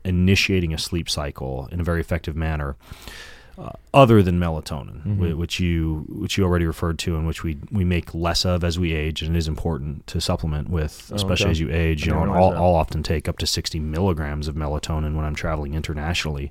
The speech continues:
Speaker 2: Mm.
Speaker 1: just to jumpstart my circadian rhythm into the time zone where I happen to be in.
Speaker 2: So with melatonin, I've heard different recommendations as far as when to take it.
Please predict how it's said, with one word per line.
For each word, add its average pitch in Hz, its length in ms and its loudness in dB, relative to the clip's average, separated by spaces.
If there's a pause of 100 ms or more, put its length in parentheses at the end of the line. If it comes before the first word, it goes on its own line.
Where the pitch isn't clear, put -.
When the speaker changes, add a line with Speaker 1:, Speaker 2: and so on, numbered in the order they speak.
(100)
Speaker 2:
Mm. 101 260 -2
Speaker 1:
just 87 160 2
to 80 60 -2
jumpstart 78 640 0
my 80 100 -2
circadian 78 540 -2
rhythm 78 260 0
into 73 100 -2
the 69 120 -6
time 80 320 0
zone 76 180 0
where 71 140 -2
I - 20 -4
happen 78 260 -4
to 69 60 -4
be 80 160 0
in. 76 280 0
Speaker 2:
So - 140 2
with 123 160 4
melatonin, 117 680 0 (200)
I've 110 140 -4
heard 131 240 0 (360)
different 113 400 0
recommendations 101 760 0
as 92 100 -4
far 98 200 2
as 92 100 2
when 92 260 2
to 90 60 4
take 87 280 2
it. 107 160 4